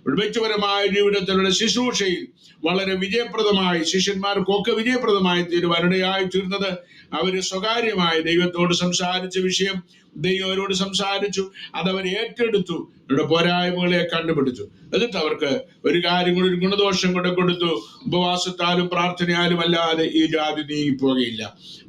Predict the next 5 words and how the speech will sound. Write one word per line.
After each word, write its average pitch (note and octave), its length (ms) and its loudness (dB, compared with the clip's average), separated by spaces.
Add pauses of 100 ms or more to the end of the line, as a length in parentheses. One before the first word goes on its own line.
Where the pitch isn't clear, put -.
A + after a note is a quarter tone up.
അവരെ F3 560 -2
പ്രബോധിപ്പിച്ചതായിരിക്കുന്ന F#3 1000 0
അവരെ F#3+ 260 0
പ്രബോധനം F#3+ 640 -4
ഏറ്റെടുത്തു. C#3+ 640 -2